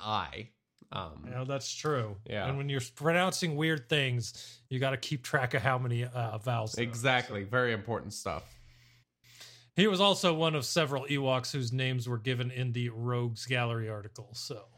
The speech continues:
Speaker 2: there you go. All right.
Speaker 1: Very nice.
Speaker 2: One of those five Ewok names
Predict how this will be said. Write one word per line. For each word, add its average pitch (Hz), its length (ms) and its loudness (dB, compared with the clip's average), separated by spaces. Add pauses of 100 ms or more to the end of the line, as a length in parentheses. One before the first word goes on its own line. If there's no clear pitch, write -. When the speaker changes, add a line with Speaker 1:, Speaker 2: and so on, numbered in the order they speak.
(280)
Speaker 2:
there 123 140 -4
you 123 140 0
go. 110 180 -6 (420)
All 131 60 -4
right. 143 320 4
Speaker 1:
Very 139 180 4
nice. 120 200 2
Speaker 2:
One 170 200 4
of 170 220 0
those 165 340 2
five 180 640 4
Ewok 160 540 0
names 131 600 -2